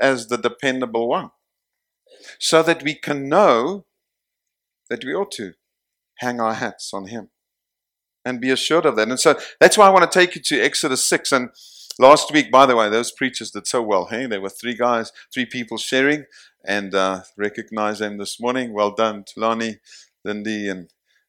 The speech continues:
and Brendan for sharing. They did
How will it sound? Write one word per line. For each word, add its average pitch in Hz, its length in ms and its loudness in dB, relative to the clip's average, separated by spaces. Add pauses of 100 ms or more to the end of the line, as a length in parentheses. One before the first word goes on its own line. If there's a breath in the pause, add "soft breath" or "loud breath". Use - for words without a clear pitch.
(140)
and 95 200 -12
Brendan 120 560 0
for 92 240 -12
sharing. 131 460 -2 (1000)
They 123 180 4
did 135 240 0